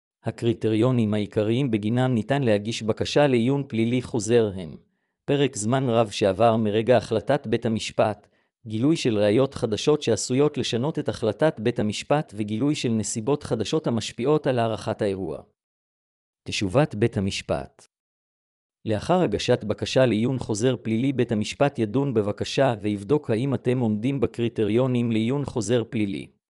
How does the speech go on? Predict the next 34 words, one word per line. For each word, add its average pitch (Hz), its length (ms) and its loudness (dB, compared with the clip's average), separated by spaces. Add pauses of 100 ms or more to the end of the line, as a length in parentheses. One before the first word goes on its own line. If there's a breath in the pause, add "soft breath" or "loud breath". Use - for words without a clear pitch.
(720)
בית 113 220 2
המשפט 120 580 2
אינו 107 260 0
מחויב 123 500 2
לנמק 110 460 -2
את 113 100 -4
החלטתו 113 580 0
בין 110 200 2
אם 117 120 0
הוא 110 140 2
אישר 127 280 0
עיון 127 260 0
חוזר 131 520 -2 (120)
ובין 127 380 2
אם 143 100 0
הוא 131 120 0
דחה 139 340 2
את 127 120 -2
הבקשה. 110 580 0 (1040)
בית 139 240 0
המשפט 131 500 2
רק 117 240 0
בוחן 113 360 2
האם 117 200 0
ישנם 131 340 0
נתונים 123 400 0
חדשים 131 480 -2
המצדיקים 123 580 -2
שינוי 123 340 -2
של 117 180 2
ההליך 120 320 2
הפלילי 110 420 -2
שקדם 117 560 0
לבקשה. 110 600 -2